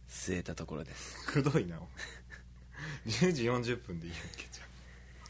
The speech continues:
Speaker 2: 先に十一時って言ってまうから。
Speaker 1: それでは始めたいと思います。
Speaker 2: で、こんなん朝やねん。十時四十分に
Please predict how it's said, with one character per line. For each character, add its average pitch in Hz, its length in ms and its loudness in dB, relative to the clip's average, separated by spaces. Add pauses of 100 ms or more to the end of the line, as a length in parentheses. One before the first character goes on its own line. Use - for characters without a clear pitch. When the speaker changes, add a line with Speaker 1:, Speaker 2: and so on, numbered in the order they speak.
(840)
Speaker 2:
先 - 240 -8
に 95 120 -2
十 98 140 0
一 98 160 -2
時 90 80 -2
っ 82 40 0
て 78 120 -8
言 85 100 -6
っ - 80 -8
て - 80 -6
ま 85 120 -2
う 82 60 -4
か - 120 -12
ら。 - 60 -12 (500)
Speaker 1:
そ - 160 -4
れ 113 140 8
で 107 80 8
は 95 120 6
始 101 240 0
め 98 140 4
た 92 140 4
い 82 80 2
と 73 100 -6
思 76 140 -4
い 57 80 -6
ま 50 200 -8
す。 - 280 -12 (1200)
Speaker 2:
で、 110 100 0
こ 127 200 6
ん 185 80 6
な 131 160 2
ん 95 60 0
朝 101 180 0
や - 80 -4
ね - 60 -4
ん。 - 40 -12 (2750)
十 139 220 2
時 143 240 4
四 120 220 4
十 123 140 2
分 - 280 -6
に 87 180 -4